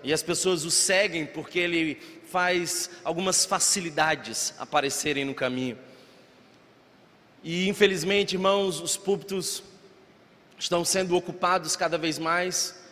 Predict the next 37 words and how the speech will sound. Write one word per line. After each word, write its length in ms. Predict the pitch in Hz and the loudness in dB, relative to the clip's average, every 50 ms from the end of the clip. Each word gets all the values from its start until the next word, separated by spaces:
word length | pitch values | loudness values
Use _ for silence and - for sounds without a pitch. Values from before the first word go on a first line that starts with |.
| - - - - - - - - - | -20 -20 -20 -20 -20 -20 -20 -16 -8
por 120 | - 170 156 | -6 -6 -4
pessoas 540 | - 170 165 - - 190 190 190 185 180 - | -2 -2 -2 0 0 2 2 2 2 0 0
que 80 | 190 | 0
não 160 | 180 180 175 | 0 0 0
pregam 440 | 165 - 170 170 185 185 170 165 160 | 0 0 2 2 2 2 2 0 -2
a 80 | 165 165 | -2 -2
palavra. 540 | - 165 147 127 123 120 110 101 - 92 92 - - - - - - - - - - - _ _ - - _ _ - - - _ - - - - - - - - - - - - - - | -2 -2 0 0 0 0 -2 -4 -8 -14 -16 -18 -20 -20 -20 -20 -20 -20 -20 -20 -20 -20 _ _ -20 -20 _ _ -20 -20 -20 _ -20 -20 -20 -20 -20 -20 -20 -20 -20 -20 -20 -20 -20 -10
E 80 | 123 147 | -4 2
o 80 | 160 | 4
auditório 580 | 180 190 170 175 - - 190 185 196 202 196 196 | 4 4 4 2 2 4 6 6 6 6 4 2
está 800 | 185 - - - 185 185 185 185 185 180 170 160 147 131 127 - - - - - | 0 -2 0 0 0 0 2 2 2 2 2 0 0 -2 -6 -10 -18 -14 -4 0
cada 180 | 196 196 208 | 0 2 4
vez 220 | 175 214 214 185 190 | 4 4 4 4 4
mais 180 | 190 180 170 | 2 2 2
cheio 300 | - - 196 202 202 202 | 2 2 4 4 4 2
de 100 | 170 165 | 0 -2
pessoas 340 | - 185 170 - 202 190 - | -4 -4 -2 0 0 0 0
que 100 | - 185 | 2 2
não 160 | 180 196 202 | 2 2 2
se 120 | 196 - 190 | 2 0 0
interessam 540 | 180 190 175 170 185 196 190 - 190 180 | 0 2 2 4 4 4 2 2 -2 -2
pela 240 | 170 - 180 175 165 | -2 0 2 2 2
palavra. 560 | - 165 160 147 143 143 147 - 107 - - - - - - - - - - - - - - - - - - - - - - - - - - - - - _ - - - | 2 2 2 4 4 4 2 0 -4 -8 -14 -16 -18 -20 -20 -20 -20 -20 -20 -20 -20 -20 -20 -20 -20 -20 -20 -20 -20 -20 -20 -20 -20 -20 -20 -20 -20 -20 _ -20 -10 0
E, 60 | 151 | 2
lamentavelmente, 920 | 185 202 214 220 214 208 226 214 196 185 202 196 190 208 214 220 214 - 208 | 4 4 4 4 4 4 4 4 4 4 2 2 2 2 2 0 0 2 2
a 60 | 190 | 2
igreja 460 | 180 151 175 180 196 208 202 175 190 | 2 2 4 4 6 6 4 4 2
evangélica 580 | 175 151 185 180 156 180 185 190 190 180 190 170 | 0 0 -2 0 2 2 2 2 0 0 -2 -2
brasileira 480 | 156 175 185 175 151 165 175 190 185 | 0 2 0 0 0 0 0 0 0
tem 160 | 175 - 175 160 | 0 -2 -4 -4
sido 260 | - - 196 160 170 | -4 -6 -4 -2 -2
levada 480 | 165 160 135 127 175 175 185 175 175 | -2 -2 0 -2 -2 -2 -2 -2 -4
por 180 | 175 - 170 170 | -6 -6 -6 -8
diversos 520 | 147 151 139 180 180 - - - 156 131 | -8 -4 0 0 0 0 0 -4 -6 -2
ventos 380 | 131 165 180 196 196 185 180 165 | 0 2 2 2 2 -2 -4 -6
de 100 | 135 170 | -6 -4
doutrina. 640 | 165 165 160 143 - - 160 156 160 156 135 104 | 0 0 0 0 -2 -4 -4 -2 -2 -2 -2 -4